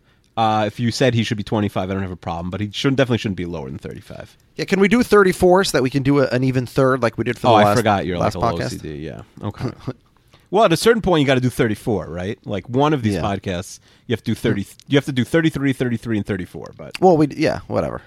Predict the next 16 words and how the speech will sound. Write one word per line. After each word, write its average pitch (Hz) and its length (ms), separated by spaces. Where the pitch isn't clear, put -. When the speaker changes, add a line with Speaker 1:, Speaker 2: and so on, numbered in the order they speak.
Speaker 2:
All - 100
right, 78 100
Speaker 1:
Okay. - 60
Speaker 2:
so 135 60
who's 170 140
the 190 80
number 165 140
thirty-four 139 480
quarterback 90 340
of 135 60
Speaker 1:
Uh, - 20
Speaker 2:
all 135 160
time? 123 80
Speaker 1:
Joe 185 380
Theismann. 101 600
Speaker 2:
Mm, 143 180